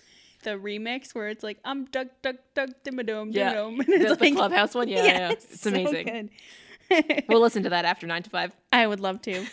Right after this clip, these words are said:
Speaker 2: <laughs>
Speaker 1: Yeah, this guy showed up because productivity has increased twenty percent with all the changes that the ladies made.
Speaker 2: In the last six weeks, so you know it's exclusively they're, they're doing.
Speaker 1: And Hart gets all the credit again.
Speaker 2: Whew.
Speaker 1: I hate this man. So
Speaker 2: And he
Speaker 1: the
Speaker 2: takes it.
Speaker 1: Yeah.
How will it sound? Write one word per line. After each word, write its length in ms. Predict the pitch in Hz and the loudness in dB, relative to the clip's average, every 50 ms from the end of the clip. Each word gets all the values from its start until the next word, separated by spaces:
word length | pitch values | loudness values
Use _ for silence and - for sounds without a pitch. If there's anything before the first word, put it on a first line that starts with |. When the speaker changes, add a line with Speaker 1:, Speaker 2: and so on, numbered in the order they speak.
| - 233 - | -2 -2 -2
Speaker 2:
<laughs> 220 | - 220 214 - | -2 -6 -8 -8
Speaker 1:
Yeah, 280 | - 233 214 202 196 185 - - | -6 -2 -2 0 0 -2 -4 -6
this 160 | 214 254 - | -10 -10 -8
guy 300 | - 240 214 202 226 277 | -8 -6 -6 -4 -4 -6
showed 240 | - - - 233 208 | -6 -8 -8 -6 -6
up 180 | 190 185 - - | -6 -8 -10 -12
because 320 | 220 - - - 180 - | -18 -16 -14 -14 -14 -14
productivity 720 | - - - 196 196 233 262 254 - - 254 254 254 247 | -14 -12 -8 -6 -4 -6 -6 -8 -8 -10 -8 -8 -6 -6
has 140 | 233 208 - | -8 -8 -10
increased 440 | - 190 226 - - 202 214 - - | -10 -12 -12 -10 -10 -12 -10 -12 -14
twenty 320 | - - - 226 254 285 | -14 -12 -8 -4 -4 -4
percent 460 | 269 - 202 208 208 - 254 208 - - | -4 -4 -6 -10 -8 -8 -10 -10 -10 -12
with 140 | 214 - | -16 -10
all 120 | - 185 190 | -8 -8 -8
the 100 | 180 180 | -8 -10
changes 400 | - - - - 190 214 226 240 | -12 -10 -10 -10 -8 -10 -10 -10
that 180 | 247 262 254 254 | -10 -10 -12 -10
the 60 | 269 | -10
ladies 400 | 262 262 269 277 285 277 285 - | -10 -10 -10 -10 -10 -12 -10 -8
made. 280 | 294 294 294 311 320 320 | -8 -6 -6 -6 -6 -6
Speaker 2:
In 40 | 185 | -6
the 100 | 170 165 | -4 -4
last 280 | 165 165 165 165 - | -4 -4 -4 -4 -4
six 240 | - 190 180 - - 196 | -6 -6 -6 -6 -6 -6
weeks, 240 | 185 175 165 - | -6 -6 -6 -6
so 140 | - - 170 | -6 -4 -4
you 200 | 170 165 170 170 | -4 -2 -4 -4
know 140 | 175 180 175 | -2 -2 -2
it's 160 | 175 - - - _ _ _ - | -4 -4 -8 -14 _ _ _ -10
exclusively 840 | 196 - - - - 196 196 208 208 202 - - 151 - 170 170 175 | -8 -8 -8 -10 -6 -2 0 0 0 0 -2 -6 -8 -6 -8 -8 -6
they're, 320 | 147 170 165 170 160 165 _ _ - | -6 -4 -4 -4 -6 -8 _ _ -4
they're 160 | - 180 180 | -2 -2 -2
doing. 400 | 170 175 156 160 160 175 254 220 - | -2 -4 -6 -6 -6 -6 -8 -6 -2
Speaker 1:
And 140 | - 254 240 | -2 -2 0
Hart 260 | 233 - 247 - - | 0 0 0 0 0
gets 160 | 208 247 - - | -2 -6 -4 -2
all 140 | - 185 170 | 0 0 0
the 80 | 185 | 0
credit 320 | 196 - - 202 185 180 - - | -2 -4 -2 -2 -2 -2 -4 -6
again. 560 | 214 202 180 180 - 180 165 170 185 214 233 - _ - - - | -8 -8 -8 -8 -8 -8 -6 -6 -6 -6 -8 -10 _ -20 -12 -4
Speaker 2:
Whew. 500 | - 262 285 285 269 254 233 202 175 139 - - | 2 6 10 12 12 12 12 10 6 4 0 -6
Speaker 1:
I 60 | 202 | -12
hate 240 | 185 220 208 190 - | -8 -6 -6 -6 -8
this 160 | 185 - - | -12 -12 -10
man. 240 | 208 190 185 185 - _ _ _ - _ _ - | -8 -8 -8 -10 -12 _ _ _ -20 _ _ -2
So 60 | - | 0
Speaker 2:
And 80 | 214 226 | 2 2
he 60 | 233 | 2
Speaker 1:
the 60 | 220 | 2
Speaker 2:
takes 280 | - 285 226 - - - | 4 2 2 2 2 -4
it. 220 | 175 160 127 - _ _ - | -4 -4 -4 -6 _ _ -10
Speaker 1:
Yeah. 340 | - 233 233 208 - 185 233 | -4 0 0 2 2 0 -4